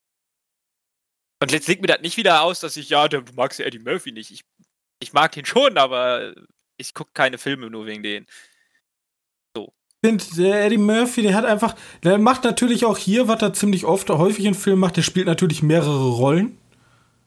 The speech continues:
Speaker 2: Also er ist hier gleichzeitig Prinz von Zamunda und auch der Friseur.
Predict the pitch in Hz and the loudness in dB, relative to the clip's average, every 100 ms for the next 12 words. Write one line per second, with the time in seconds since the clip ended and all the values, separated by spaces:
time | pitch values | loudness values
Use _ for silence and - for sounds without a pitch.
0 | _ _ - 139 143 139 151 151 156 - | _ _ -4 0 2 2 2 0 0 0
1 | 175 180 180 175 170 175 180 170 - 185 | 0 2 4 2 2 0 0 -2 -2 -2
2 | - 175 - 170 180 226 233 240 240 208 | 0 -2 0 2 2 2 0 2 2 2
3 | 196 202 180 190 190 180 170 160 160 156 | 0 0 0 0 0 0 2 2 2 0
4 | - 170 165 185 233 269 | 0 0 2 2 4 2